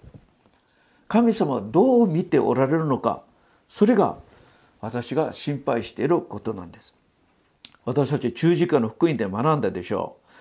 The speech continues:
う。イザヤ一章十一節、こう言います。「お前たちの捧げる多くの生贄が私にとって何になろうか」と主は言われる。「子羊、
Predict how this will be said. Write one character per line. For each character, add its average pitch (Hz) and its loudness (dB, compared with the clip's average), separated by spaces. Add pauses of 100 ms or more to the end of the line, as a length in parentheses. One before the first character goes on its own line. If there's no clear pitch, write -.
(220)
う。 127 -4
イ 127 0
ザ 139 4
ヤ 127 4 (120)
一 - 0
章 - -2
十 156 0
一 170 0
節、 - -4
こ 202 6
う - 6
言 170 4
い - 0
ま 107 -4
す。 - -20 (640)
「お 165 4
前 233 6
た 190 4
ち 151 0
の 127 2
捧 135 0
げ 147 4
る 113 2
多 220 4
く 240 2
の 151 2
生 143 0
贄 165 4
が 95 -4
私 165 0
に 190 4
と 202 6
っ - -6
て - -4 (320)
何 175 4
に 233 6
な 131 2
ろ 123 2
う 104 0
か」 - -4 (300)
と 226 4
主 - 0
は 135 6
言 90 -2
わ 87 -8
れ 76 -14
る。 - -16 (640)
「子 127 2
羊、 123 -2